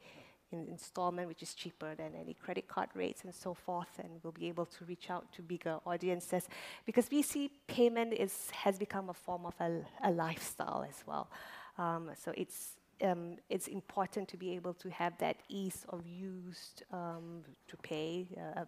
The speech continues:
better user experience and so forth. And this is where we think Big Pay could come in, because we, it all started where we saw our own passengers lining up,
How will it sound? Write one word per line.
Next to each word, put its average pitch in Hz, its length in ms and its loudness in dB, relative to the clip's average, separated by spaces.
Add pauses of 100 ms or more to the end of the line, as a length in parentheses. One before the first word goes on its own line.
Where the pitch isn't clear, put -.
better 170 200 2
user 175 280 -4
experience 165 640 -4
and 156 120 -8
so 165 160 -8
forth. - 220 -4
And 180 120 0
this 185 120 -2
is 190 100 -2
where 185 280 4
we 175 100 -2
think - 400 0 (720)
Big 202 240 2
Pay 202 200 10
could - 200 -6
come 196 220 0
in, 220 140 4
because - 280 -2
we, 208 140 0 (1120)
it 240 140 4
all 254 180 12
started 202 500 12
where 196 140 8
we 196 140 2
saw 202 260 6
our - 100 6
own 226 140 6
passengers 185 800 6
lining 196 520 8
up, - 360 6